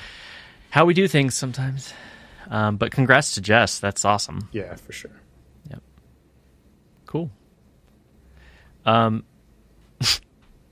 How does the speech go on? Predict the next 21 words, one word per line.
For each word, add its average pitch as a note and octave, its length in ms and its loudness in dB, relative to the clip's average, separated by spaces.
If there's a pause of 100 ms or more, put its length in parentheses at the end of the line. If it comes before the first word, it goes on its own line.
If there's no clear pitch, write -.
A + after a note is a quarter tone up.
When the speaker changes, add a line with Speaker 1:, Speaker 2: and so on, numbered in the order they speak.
(500)
Speaker 1:
John, B2 480 4
could B2+ 200 0
be A#2 80 4
improved. A2 480 2 (1160)
"My A#2+ 140 4
grass B2+ 440 4
is A#2+ 120 0
so C#3 360 2
long G2 720 2
all A#2+ 280 6
the C#3 100 2
time, G#2 460 2
and F#2+ 200 0
I F#2 100 4
don't A2+ 360 0
bag G#2+ 280 2
it. G#2 140 -2
Please G#2+ 240 -2
don't G2 180 0
judge E2+ 180 -6
me." F2 200 -8